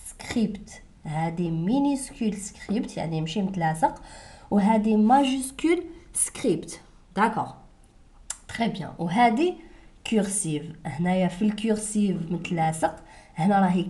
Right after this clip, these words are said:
كامل مينيسكول، وهنا غير الحرف الأول اللي راهو ماجيسكول، وكامل اللي بقاو مينيسكول. دونك نبداو هنايا. شوفوا حنقسموا الكلمة اون سيلاب. لي سيلاب كيما قلت لكم سبق، قلت لكم بلي سيلاب على حساب يعني النفس اللي نهضروا فيه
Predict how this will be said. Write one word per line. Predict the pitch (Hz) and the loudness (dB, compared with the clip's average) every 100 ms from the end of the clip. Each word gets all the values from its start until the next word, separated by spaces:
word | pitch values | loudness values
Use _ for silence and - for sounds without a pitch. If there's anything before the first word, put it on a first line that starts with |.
| - | 0
كامل | 339 330 294 | 2 2 4
مينيسكول، | 262 247 240 240 - 277 277 - - 202 | 4 4 2 0 -2 -2 -2 -4 -8 0
وهنا | 185 208 196 | 2 4 4
غير | 190 254 | 4 2
الحرف | 269 - 247 233 226 | 2 0 0 0 0
الأول | 220 226 247 247 | 2 2 2 2
اللي | 214 | 2
راهو | 202 196 233 254 - - - | 2 4 4 2 0 -14 -4
ماجيسكول، | 196 202 196 190 - - 240 - | 2 2 2 0 -2 -2 -2 -2
وكامل | 190 - 208 208 254 - - - - - | -4 -2 0 4 2 0 -10 -20 -20 -10
اللي | 196 196 | -4 -4
بقاو | 196 208 214 214 202 | -2 -2 0 -2 -4
مينيسكول. | 170 156 151 151 | -4 -4 -6 -10
دونك | 156 151 - 180 | -10 -10 -8 -6
نبداو | 180 285 269 | 4 6 6
هنايا. | 185 170 160 208 | 0 -4 -4 -4
شوفوا | 294 226 254 | -4 -6 -8
حنقسموا | - 226 208 - 214 202 | -6 -6 -6 -6 -2 -2
الكلمة | 196 214 254 311 - - - - 220 | -2 0 0 0 -4 -18 -20 0 2
اون | 208 | 4
سيلاب. | 202 - - 247 240 165 143 156 - | 2 -2 0 4 6 4 0 -4 -8
لي | 165 | -8
سيلاب | - 196 240 220 | -4 0 2 2
كيما | - 180 165 | 0 -4 -4
قلت | 170 - | -8 -6
لكم | 170 - 277 | -4 -2 -2
سبق، | - 180 - - | -2 -8 -8 -14
قلت | - | -16
لكم | - 214 | -2 0
بلي | 196 196 | 0 -2
سيلاب | 196 208 220 208 208 - | -4 -2 0 0 -4 -6
على | 185 196 | -4 -4
حساب | - 254 226 | -2 0 0
يعني | 214 208 | 0 -2
النفس | 208 220 247 285 - | 0 2 2 0 -2
اللي | 247 220 | -2 0
نهضروا | 202 208 208 | -2 -2 -4
فيه | - 285 | -2 -4